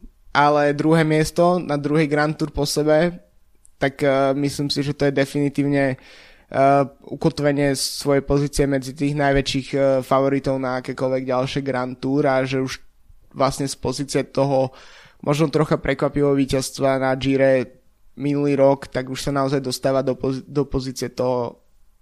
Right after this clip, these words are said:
eh, vlastne do tej skupiny, najúžšej skupiny jazdcov, od ktorých to očakávame, že, že tí Grand Tour naozaj budú vyhrávať a budú sa umiestňovať na pódiu a podobne.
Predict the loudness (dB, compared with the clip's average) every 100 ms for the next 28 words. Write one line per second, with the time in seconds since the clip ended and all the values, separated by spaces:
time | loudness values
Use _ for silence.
0 | _ _ _ _ -4 -4 -4 -4 -6 -4
1 | -4 -4 -4 -6 -6 -6 -4 -2 0 -2
2 | -6 -16 -20 -20 2 6 8 6 4 -2
3 | -4 -2 2 2 2 0 -2 0 -4 -4
4 | -2 -2 0 -2 0 0 0 -2 -2 0
5 | -2 -4 -8 -6 -4 -4 -6 -4 -4 -4
6 | -4 -4 -4 -4 -4 -2 0 4 4 4
7 | 2 -2 -6 -4 -4 -4 -4 -4 -2 -4
8 | -2 -2 0 -2 -4 -6 -10 -6 -4 -4